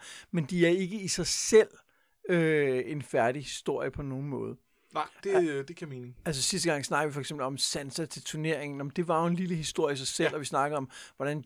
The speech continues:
Speaker 1: John, han fik klaret den her ting omkring Samwell Tarly op i The Night's Watch. Og det var, det var små historier i sig selv, som på en eller anden måde blev,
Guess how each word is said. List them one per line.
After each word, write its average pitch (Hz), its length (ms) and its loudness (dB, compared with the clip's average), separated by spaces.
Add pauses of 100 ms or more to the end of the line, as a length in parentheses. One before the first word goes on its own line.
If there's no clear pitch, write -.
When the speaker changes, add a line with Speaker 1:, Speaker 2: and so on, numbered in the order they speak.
Speaker 1:
John, 143 260 4
han 147 180 -4
fik 139 200 -8
klaret 135 260 0
den 143 80 -6
her 139 60 -6
ting 151 240 -8
omkring 139 300 -10
Samwell 135 460 -4
Tarly 143 360 -2
op 135 240 -2
i 135 240 -6
The 120 360 -4
Night's - 140 -8
Watch. 131 260 -8
Og - 100 -14
det 180 80 0
var, 202 120 0 (140)
det 190 80 0
var 190 60 0
små 185 300 0
historier 170 420 -4
i 139 40 -6
sig 143 100 -10
selv, - 280 -2 (640)
som 151 300 -4
på 175 120 -2
en - 20 2
eller 175 100 0
anden 170 100 2
måde 165 140 2
blev, 156 320 0